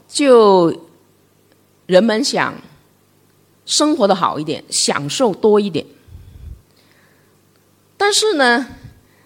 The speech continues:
南宋的时候，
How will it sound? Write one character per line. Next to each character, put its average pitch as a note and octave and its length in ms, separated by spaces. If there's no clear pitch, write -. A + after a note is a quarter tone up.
南 G#3 300
宋 E4+ 200
的 G#3+ 80
时 D#3+ 140
候， F3 480